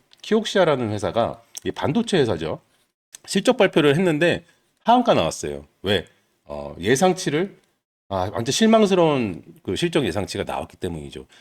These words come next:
그런데 제가 이런 얘기 했습니다. 키옥시아라는 회사의 이제 실적 전망치 때문에 에이아이 거품론이 대두가 된 거예요.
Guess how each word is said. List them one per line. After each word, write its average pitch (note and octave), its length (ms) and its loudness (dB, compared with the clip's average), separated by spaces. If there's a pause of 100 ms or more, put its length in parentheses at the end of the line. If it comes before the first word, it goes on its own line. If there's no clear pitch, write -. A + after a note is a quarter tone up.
(140)
그런데 B3 260 6
제가 C#3 640 4
이런 G3 220 6
얘기 C#3 160 4
했습니다. A#2 480 -2 (260)
키옥시아라는 B3 800 4
회사의 G3+ 500 4
이제 C3 160 -2
실적 A3 260 -2
전망치 A#2+ 340 -2
때문에 A#2+ 360 -2
에이아이 B2+ 400 2
거품론이 A#2 600 -6 (600)
대두가 A#2 360 0
된 F2 200 -8
거예요. C#2+ 360 -10